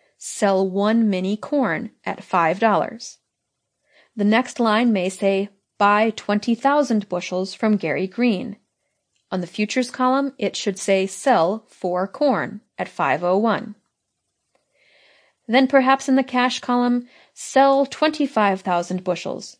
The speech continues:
to the ethanol plant." The futures column should say, "Buy five corn at five oh four." Finally, the cash column may say, "Buy two thousand five hundred forty-six point two five bushels from the Grover elevator."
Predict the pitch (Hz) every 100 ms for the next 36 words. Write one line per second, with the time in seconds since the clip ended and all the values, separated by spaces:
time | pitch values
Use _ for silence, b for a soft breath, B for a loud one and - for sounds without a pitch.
0 | - 214 220 269 262 185 156 - - -
1 | - _ _ _ _ _ _ 185 - 262
2 | - 208 - 180 170 185 240 240 190 -
3 | 160 156 180 b b b _ 185 175 180
4 | 214 - - 185 185 202 - 247 233 165
5 | 170 - _ - 190 - 175 180 196 202
6 | 254 220 - 214 - _ _ _ _ _
7 | _ _ - 180 185 190 214 254 285 -
8 | 214 220 170 - - 190 208 240 185 185
9 | 185 180 214 b b b b 180 180 180
10 | 185 - 311 302 226 220 226 220 214 190
11 | 196 202 196 190 - 196 214 - 185 -
12 | - 156 - 214 226 190 175 185 185 175
13 | - - - _ _ _ - 196 190 170
14 | 160 180 196 202 180 - -